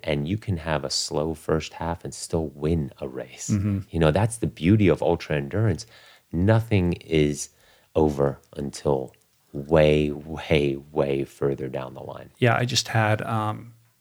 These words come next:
Speaker 2: Des Linden in here
Speaker 1: Mm-hmm.
Speaker 2: two days ago. So
Speaker 1: Oh,
Speaker 2: we were
Speaker 1: yeah.
Speaker 2: talking about that very thing. Like, you know, she was like,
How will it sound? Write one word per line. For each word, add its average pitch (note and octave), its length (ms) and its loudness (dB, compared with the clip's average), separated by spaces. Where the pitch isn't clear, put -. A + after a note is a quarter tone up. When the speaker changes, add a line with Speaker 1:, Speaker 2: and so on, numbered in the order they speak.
Speaker 2:
Des A2+ 240 6
Linden A2+ 380 2
in C3 140 2
here C#3+ 260 4
Speaker 1:
Mm-hmm. F#2+ 140 4
Speaker 2:
two A#2 140 4
days A#2 220 6
ago. C3 220 6
So - 140 -2
Speaker 1:
Oh, A2+ 40 0
Speaker 2:
we A2+ 60 4
were A#2 80 6
Speaker 1:
yeah. - 40 4
Speaker 2:
talking A#2 240 4
about A2 200 0
that G#2 120 2
very G#2 220 0
thing. A#2+ 320 2
Like, G#2+ 300 -4
you A#2+ 60 -4
know, G#2 100 -4
she C3+ 380 4
was G#2+ 220 -2
like, G#2+ 300 0